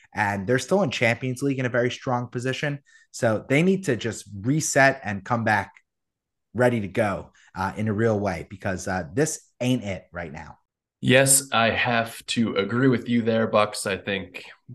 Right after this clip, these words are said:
Speaker 2: we want Liverpool to become this more dominant team like they have been in years past,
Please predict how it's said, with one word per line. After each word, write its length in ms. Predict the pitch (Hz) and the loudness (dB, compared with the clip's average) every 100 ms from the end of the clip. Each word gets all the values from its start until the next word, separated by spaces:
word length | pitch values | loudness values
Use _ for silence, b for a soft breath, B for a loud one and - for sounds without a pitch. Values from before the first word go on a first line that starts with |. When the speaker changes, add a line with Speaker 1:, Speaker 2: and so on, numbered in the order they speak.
| - - | -20 -16
Speaker 2:
we 180 | - 107 | -6 -4
want 380 | 107 117 127 101 | 2 4 4 2
Liverpool 540 | 107 107 - 107 98 | 2 2 0 -2 -2
to 120 | - | -4
become 640 | 98 92 104 98 95 92 90 _ | -6 -6 -2 -2 -2 -6 -12 _
this 340 | 92 - - - _ _ - | -10 -10 -12 -20 _ _ -4
more 260 | 104 92 | 0 0
dominant 540 | 90 98 95 95 85 - | 0 2 2 2 -4 -6
team 260 | 101 95 | -6 -4
like 220 | 87 87 | -4 -4
they 100 | 90 | -4
have 260 | 90 92 92 | 0 0 0
been 140 | 90 | -4
in 80 | 87 | -6
years 220 | 87 90 - | -8 -10 -6
past, 560 | 110 107 107 - - | 0 2 0 -4 -14